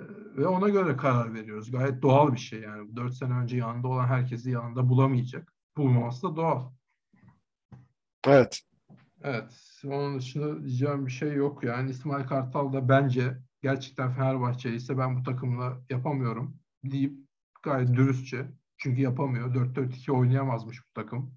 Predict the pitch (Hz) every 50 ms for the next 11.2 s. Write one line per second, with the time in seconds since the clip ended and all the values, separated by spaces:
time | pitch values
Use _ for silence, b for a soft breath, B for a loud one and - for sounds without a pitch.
0 | _ _ - 117 120 120 120 123 123 - 127 120 - - 127 123 127 123 123 120
1 | 113 113 117 - - 120 113 - - 127 123 123 123 120 110 104 107 107 120 -
2 | _ _ 113 - 127 127 - - _ 117 107 101 104 104 - - _ - 110 107
3 | 107 - _ _ - - - - _ - - - - _ _ _ _ _ _ _
4 | _ _ _ - 139 123 - - 127 143 147 143 143 139 139 147 143 135 127 127
5 | 147 135 139 139 147 - 110 - - - 151 131 127 127 127 143 151 156 156 -
6 | - _ _ _ _ _ _ _ _ _ _ _ _ _ _ _ _ _ _ _
7 | 143 123 127 127 123 123 127 143 143 143 135 135 135 139 131 131 123 127 123 120
8 | 120 123 131 131 123 123 123 113 113 113 - - - 123 110 110 110 120 113 113
9 | 117 117 127 - - 123 117 113 127 139 - - 127 120 123 123 123 117 120 -
10 | 127 120 123 - 147 131 123 110 113 113 113 110 117 117 113 117 113 113 113 110
11 | 117 151 165